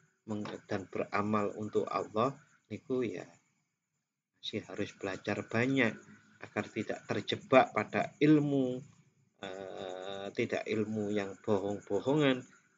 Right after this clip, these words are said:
maupun amal yang kosong. Amal yang kosong itu karena riya di antaranya. Kaman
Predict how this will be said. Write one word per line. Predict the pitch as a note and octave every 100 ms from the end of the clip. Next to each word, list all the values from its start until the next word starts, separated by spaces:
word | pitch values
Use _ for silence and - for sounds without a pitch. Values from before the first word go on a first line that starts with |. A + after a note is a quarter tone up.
| -
maupun | A2 G2 - A2 - -
amal | G2+ G#2 G#2 G2
yang | G2 G#2 C3+ - _ _ _ _ _ _ _ _ _
kosong. | F2+ - - A2 F#2+ F2
Amal | F#2 F2 F#2+
yang | G2+
kosong | G2+ F#2 G#2+
itu | G#2 G2+
karena | G2 G2+ F#2 D#2
riya | F#2+ G2+ G2+ -
di | -
antaranya. | - - - - - - _ _ _ _ _ _ _ _ _ _ _ _ _ _ _ _ _ _
Kaman | A#2+ C3 E3+ G3